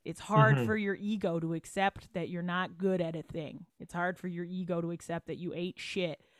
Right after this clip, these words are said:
Speaker 1: But if you, you have to trick your ego into thinking, you know, this is, or into knowing that it's part of the process, and it'll start sort of defending you so, so much. That's, I don't know. That's my, my thoughts.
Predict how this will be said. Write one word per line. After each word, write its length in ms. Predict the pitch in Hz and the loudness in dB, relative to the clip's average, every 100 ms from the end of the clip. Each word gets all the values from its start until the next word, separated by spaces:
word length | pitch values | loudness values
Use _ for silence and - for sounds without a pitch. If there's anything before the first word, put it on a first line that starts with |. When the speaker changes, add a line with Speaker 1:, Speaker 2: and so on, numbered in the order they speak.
| _ _ - | _ _ -4
Speaker 1:
But 120 | 180 | -2
if 140 | 165 | -2
you, 260 | 196 196 185 _ _ - | -2 -4 -6 _ _ -14
you 140 | - 190 | -4 -4
have 100 | 180 | -4
to 100 | 175 | -8
trick 320 | - 233 - | -2 -2 0
your 100 | 208 | -4
ego 480 | 214 254 214 190 185 | -2 0 2 2 2
into 240 | 180 180 | 0 -4
thinking, 360 | 185 185 180 180 | -4 -6 -6 0
you 60 | |
know, 220 | 226 262 | 4 4
this 200 | 233 247 | 4 0
is, 100 | 233 - | -2 -2
or 120 | 196 | -2
into 200 | 180 170 | -2 -2
knowing 460 | 170 190 254 175 180 | -2 2 2 2 -2
that 140 | 170 | -4
it's 100 | 160 | -6
part 240 | - 165 165 | -6 -4 -4
of 60 | |
the 60 | 156 | -6
process, 600 | - 170 185 - 156 - | -4 0 0 -2 -10 -8
and 100 | 160 | -8
it'll 180 | 165 165 | -8 -10
start 400 | - 175 170 - | -8 -6 -6 -6
sort 180 | 180 170 | -8 -8
of 160 | 151 | -6
defending 600 | 180 - 185 190 185 170 | -8 -4 -2 0 -2 -4
you 260 | 170 165 160 | -6 -6 -8
so, 600 | - 185 170 160 170 160 _ _ _ _ _ _ | -6 -2 0 0 -2 -4 _ _ _ _ _ _
so 320 | - - 170 160 | -14 -4 -2 0
much. 540 | 180 - _ - - _ _ _ _ - | -2 -4 _ -20 -20 _ _ _ _ -2
That's, 220 | 196 - - | -2 -2 0
I 140 | 196 | 2
don't 100 | 226 | 2
know. 100 | 175 | 0
That's 220 | 180 208 226 | -2 -2 0
my, 260 | 208 214 - | 0 0 -2
my 240 | 190 180 190 | -4 -2 -2
thoughts. 560 | - 151 165 - - | -4 -8 -8 -10 -20